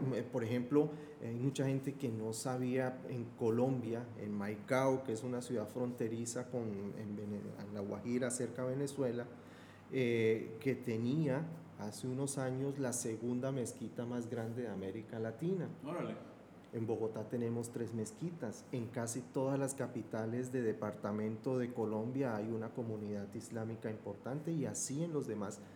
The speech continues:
Speaker 1: países de América Latina. O sea, y, ah, o-,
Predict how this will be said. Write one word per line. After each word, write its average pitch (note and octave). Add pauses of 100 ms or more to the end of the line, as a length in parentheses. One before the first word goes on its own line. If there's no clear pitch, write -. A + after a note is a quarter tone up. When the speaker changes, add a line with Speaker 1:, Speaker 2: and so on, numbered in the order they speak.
(260)
Speaker 1:
países B2
de B2
América A2
Latina. E3+ (380)
O A#2
sea, -
y, B2+ (720)
ah, C3
o-, B2+